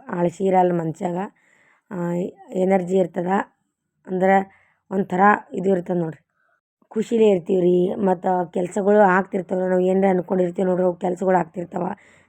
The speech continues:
ಜಲ್ದಿ ಎದ್ದಿರ್ತೀವಲ್ಲ ರೀ ಫ್ರೆಂಡ್ಸ, ಆ ಟೈಮ್ನಾಗ ನೋಡ್ರಿ ನಾವು ಜಲ್ದಿ ಎದ್ದು, ಆ, ಲಕ್ಷ್ಮೀ ದೇವಿ ಬರ್ತಿರ್ತಾಳಂತ್ರಿ, ನಮ್ಮ ಬ್ರಾಹ್ಮಿ ಮುಹೂರ್ತದ ದೇವ್ರುಗಳು ಬರ್ತಿರ್ತಾರಂತ್ರಿ.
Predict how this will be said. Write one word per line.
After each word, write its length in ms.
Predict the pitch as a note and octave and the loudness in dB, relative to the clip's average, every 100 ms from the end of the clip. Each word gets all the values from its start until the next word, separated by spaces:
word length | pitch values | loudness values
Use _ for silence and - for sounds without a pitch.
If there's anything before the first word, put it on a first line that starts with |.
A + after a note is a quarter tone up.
| - | -4
ಜಲ್ದಿ 260 | F#3+ F#3 | 0 4
ಎದ್ದಿರ್ತೀವಲ್ಲ 520 | G3+ F#3+ F#3 F3 G3 F#3+ | 4 4 0 -2 -2 0
ರೀ 60 | |
ಫ್ರೆಂಡ್ಸ, 380 | F#3+ F#3+ F3+ F3 F#3 G#3+ _ _ - _ - | -2 -4 -4 -4 -4 -4 _ _ -20 _ -8
ಆ 100 | F#3+ | -6
ಟೈಮ್ನಾಗ 460 | G3 F#3+ G3+ G3+ G3+ | -2 0 2 2 2
ನೋಡ್ರಿ 300 | G3+ G3 F#3+ | 2 2 2
ನಾವು 260 | F#3+ G3 F#3 | 2 2 2
ಜಲ್ದಿ 340 | F3+ F3+ F#3 | 0 0 2
ಎದ್ದು, 680 | G3 G3 F3 F#3+ G3+ - _ _ _ G3+ | 4 2 2 -2 -2 -6 _ _ _ -8
ಆ, 320 | F#3 F3+ F3+ | -4 -2 -2
ಲಕ್ಷ್ಮೀ 400 | F3+ F3+ G3+ G3+ | -2 -2 -2 0
ದೇವಿ 180 | G3 G3 | 2 2
ಬರ್ತಿರ್ತಾಳಂತ್ರಿ, 720 | F#3+ F3+ G3 F#3 G3 F3+ F3+ | 2 0 -4 0 0 0 0
ನಮ್ಮ 140 | F3 | 0
ಬ್ರಾಹ್ಮಿ 300 | F3 F3+ F#3 | 2 4 4
ಮುಹೂರ್ತದ 460 | G3 F#3+ - G3+ F#3+ | 4 2 2 0 2
ದೇವ್ರುಗಳು 300 | F#3+ F#3+ G3 | 2 4 4
ಬರ್ತಿರ್ತಾರಂತ್ರಿ. 760 | F#3 F3 F3+ E3 F#3+ F3+ F#3+ | 2 0 -6 -2 0 0 -2